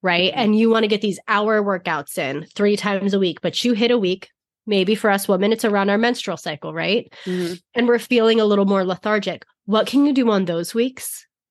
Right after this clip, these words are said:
Speaker 2: Mm-hmm.
Speaker 1: that you're not going to realistically make it to the gym, or that you'd be more likely to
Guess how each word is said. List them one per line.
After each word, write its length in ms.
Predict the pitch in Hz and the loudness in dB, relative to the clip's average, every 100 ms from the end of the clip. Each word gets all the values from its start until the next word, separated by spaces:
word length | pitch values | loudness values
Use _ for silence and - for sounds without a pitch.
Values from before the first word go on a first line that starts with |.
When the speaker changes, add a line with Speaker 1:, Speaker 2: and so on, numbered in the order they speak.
| - | -14
Speaker 2:
Mm-hmm. 220 | 170 160 | -12 -6
Speaker 1:
that 200 | 156 196 | -2 0
you're 100 | 220 202 | 2 2
not 380 | 196 196 175 | 4 2 0
going 320 | - 214 220 214 | 0 2 2 0
to 140 | 226 | -2
realistically 560 | 208 196 185 196 190 175 | 0 0 -2 -4 -4 -2
make 220 | 165 151 | -2 -4
it 60 | |
to 100 | 147 | -6
the 80 | 175 | -6
gym, 240 | 160 160 156 | -4 -4 0
or 140 | 220 | 2
that 200 | 214 208 | 2 0
you'd 120 | 220 | 0
be 120 | 214 214 | 0 2
more 280 | 208 214 | 4 4
likely 560 | 208 196 190 196 180 160 | 2 2 0 0 -2 -2
to 560 | - 226 196 170 147 | -4 0 2 2 -2